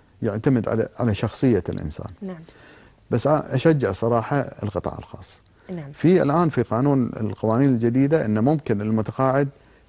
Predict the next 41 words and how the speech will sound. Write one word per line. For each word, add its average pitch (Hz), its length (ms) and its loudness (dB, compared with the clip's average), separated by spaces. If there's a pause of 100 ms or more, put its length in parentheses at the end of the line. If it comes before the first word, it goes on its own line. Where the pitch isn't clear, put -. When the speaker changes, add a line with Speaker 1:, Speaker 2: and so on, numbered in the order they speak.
Speaker 1:
آه، 101 460 0
ياخذ 120 400 0
في، - 220 -2
آه، 98 120 0
فيها 104 340 2
دعم 98 280 2
عمالة 120 380 2
أو 107 80 -2
كذا، 160 240 2
في 143 160 2
لها 123 300 2
حسا-، 110 380 -4
دراسات 107 520 0
جديدة، 110 420 0
أنا 101 100 0
ما، 113 320 0
ما 110 140 0
عندي 104 240 -2
فكرة 98 280 -2
عنها. 98 340 -2 (140)
Speaker 2:
نعم. 175 200 -10 (180)
Speaker 1:
آه، 95 800 -4
الأخوة 104 340 -2
في 101 140 -2
ديوان 98 260 0
الخدمة 110 400 2
وفي 92 260 -2
عادة 101 260 0
الهيكلة 98 420 0
هم 107 260 0
ممكن 107 260 -2
يفيدون، 113 440 0 (720)
آه، 90 200 0
ويشجعون 110 560 2
عليها. 87 340 -2
بالعكس، 104 480 -2
إذا 104 200 -4
كان 113 220 0
متقاعد 101 460 0
وعنده 104 280 -2
مشروع 101 420 0